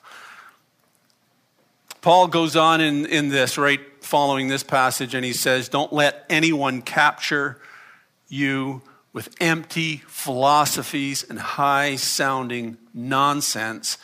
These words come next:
that come from human thinking and from the spiritual powers of this world rather than from Christ.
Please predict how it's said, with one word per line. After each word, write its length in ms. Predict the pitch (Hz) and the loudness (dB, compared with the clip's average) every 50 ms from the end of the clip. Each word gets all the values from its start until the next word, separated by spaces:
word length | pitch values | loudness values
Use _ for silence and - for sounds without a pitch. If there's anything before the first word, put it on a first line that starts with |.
| - - - - _ | -18 -20 -20 -10 _
that 280 | 135 127 - - - | -2 -2 -2 -2 -2
come 440 | - - 160 151 151 147 147 147 135 - - - - _ | 0 2 4 4 4 2 0 -4 -8 -12 -16 -20 -20 _
from 180 | - 123 117 | -8 -8 -8
human 420 | 117 117 160 175 185 190 185 175 151 | -6 -4 -2 -2 2 2 0 0 0
thinking 840 | - - - 220 220 226 220 220 - 156 135 127 131 131 131 127 - - - - - - | -4 -2 2 4 4 4 4 0 -2 -2 0 0 -2 -2 -6 -10 -14 -18 -20 -16 -6 -4
and 100 | 151 143 | -2 -2
from 140 | 156 143 | 0 0
the 80 | 147 139 | 0 -2
spiritual 560 | - - - - 190 185 190 185 - - 160 | -2 -4 -2 2 4 6 6 6 4 2 -4
powers 880 | 131 - - - - 208 208 214 220 214 208 165 151 143 147 147 131 135 | -6 -6 -10 -6 2 4 8 8 8 8 8 6 4 4 2 2 2 2
of 180 | 175 156 143 135 | 2 0 2 0
this 260 | 151 139 - - - - - _ _ _ - | -2 -4 -4 -6 -8 -12 -20 _ _ _ -12
world 600 | 123 135 151 190 220 214 190 170 151 151 156 143 | -2 2 6 6 8 8 8 8 8 6 4 0
rather 540 | 123 127 156 160 175 190 196 185 196 185 151 | 0 4 6 8 8 8 8 6 4 2 4
than 400 | 151 160 160 165 165 170 156 - - - - - - _ _ | 4 4 4 4 2 2 -2 -6 -10 -18 -20 -20 -20 _ _
from 460 | - - - 147 147 147 143 135 - | -12 -2 2 4 4 4 4 0 -4
Christ. 800 | - - - - 175 175 156 113 90 - - - - - - | -6 -8 0 4 4 6 6 4 2 -2 -4 -6 -6 -6 -10